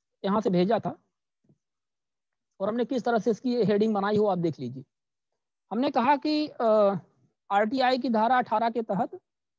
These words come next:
हमने किस दिनांक को भेजा था, देखिए ग्यारह को हमने प्रथम अपील की, फिर बारह को ही हमने द्वितीय अपील कर दी। देख रहे हैं ना, Wednesday, February twelve, two thousand twenty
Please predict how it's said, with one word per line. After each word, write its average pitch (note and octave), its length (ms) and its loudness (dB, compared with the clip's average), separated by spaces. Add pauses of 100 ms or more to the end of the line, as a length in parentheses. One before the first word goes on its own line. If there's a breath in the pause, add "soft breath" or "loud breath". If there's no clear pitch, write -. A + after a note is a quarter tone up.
(160)
हमने A#3+ 160 -4
किस B3 180 -2
दिनांक A#3+ 300 0
को A#3+ 80 2
भेजा A#3+ 200 6
था, A#3 100 0
देखिए B3 300 0
ग्यारह G#3 300 2
को A#3+ 100 -4
हमने A3+ 180 0
प्रथम A#3 300 -4
अपील A#3+ 220 -2
की, B3+ 120 -8
फिर C#4 120 -8
बारह G#3 340 2
को A#3 120 -2
ही A3+ 80 2
हमने A#3+ 220 0
द्वितीय G3 340 0
अपील F3 200 -2
कर C#3+ 100 -4
दी। D3+ 120 -4
देख G#3+ 180 0
रहे B3+ 100 -6
हैं D4+ 40 -8
ना, F#4 80 -10
Wednesday, G#3+ 600 -2 (360)
February A3 420 0
twelve, A#3 240 2
two - 420 -16
thousand A3+ 260 0
twenty A#3 640 -4